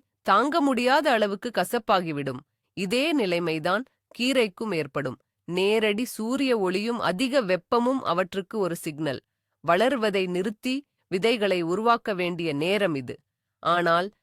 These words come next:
லேசான நிழல் அவற்றுக்கு ஒரு மாய எலிக்சிர் போலச் செயல்படுகிறது. இது மென்மையான இலைகளை கடுமையான சூரிய கதிர்களில் இருந்து பாதுகாக்கிறது, மேலும் மண்ணை குளிர்ச்சியாகவும்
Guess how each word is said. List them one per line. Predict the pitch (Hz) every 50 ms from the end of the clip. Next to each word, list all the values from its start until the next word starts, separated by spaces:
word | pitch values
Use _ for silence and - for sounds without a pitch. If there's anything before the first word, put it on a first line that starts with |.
| _ _ _
லேசான | 175 190 220 247 320 330 - - 330 330 330 349 320
நிழல் | 233 196 190 190 196 214 226 233 220 -
அவற்றுக்கு | - - 175 175 190 185 - 208 233 214 - - 254
ஒரு | 214 196 180 175
மாய | 175 175 180 196 220 247 294 311 302
எலிக்சிர் | 262 202 190 214 240 - - - 269 220 -
போலச் | 202 190 185 185 180
செயல்படுகிறது. | - - 165 165 165 - - 156 151 143 135 135 131 127 123 127 - - _ _ _ _ _ _ _ _
இது | - 220 226 220 269
மென்மையான | 214 196 196 214 226 233 233 240 240 240 247 269 311 330
இலைகளை | 302 240 202 190 185 185 170 170 160 165 180 214 240 254 _ _ _ _ _ _ _
கடுமையான | _ - 202 208 220 247 254 247 247 247 247 269 311 311 320
சூரிய | - - 220 226 240 247 233 214
கதிர்களில் | - - 180 175 175 180 170 160 170 175 180 190 220 226 208
இருந்து | - 190 196 226 240 226 262 - -
பாதுகாக்கிறது, | 190 - 302 - 220 190 175 147 - - - 127 131 131 131 123 - _ _ _ _ _ _
மேலும் | - 170 190 208 220 233 240 240
மண்ணை | 220 196 185 196 220 233 262 294 285 - -
குளிர்ச்சியாகவும் | 220 226 240 - - - 277 247 220 190 175 156 156 151 156 185 214